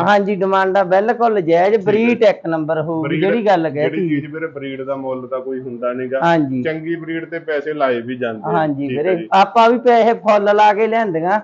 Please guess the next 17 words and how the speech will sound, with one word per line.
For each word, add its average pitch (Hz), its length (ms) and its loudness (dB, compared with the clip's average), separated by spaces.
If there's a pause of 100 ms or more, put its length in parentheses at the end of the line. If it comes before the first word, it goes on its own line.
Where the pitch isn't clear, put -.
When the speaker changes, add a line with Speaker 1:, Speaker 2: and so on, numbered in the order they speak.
(120)
Speaker 2:
ਸਹੀ 127 240 -2
ਗੱਲ 117 180 2
ਆ 113 40 -2
Speaker 1:
ਇੱਕੇ 254 140 6
Speaker 2:
ਜੀ। 247 60 8
Speaker 1:
ਘਰੋਂ 262 320 4
ਮੱਝਾਂ 196 380 2
ਆਈਆਂ, 254 260 2
ਲੇਬਰ 220 360 4
ਦੇ 214 160 2
ਦੁੱਖੋਂ 214 380 -2
ਬੰਦੇ 202 300 -2
ਨੇ 196 120 -2
ਦਿੱਤੀਆਂ। 123 420 -8 (220)
Speaker 2:
ਠੀਕ 127 260 -8
ਆ 101 60 -4
ਜੀ। - 140 -16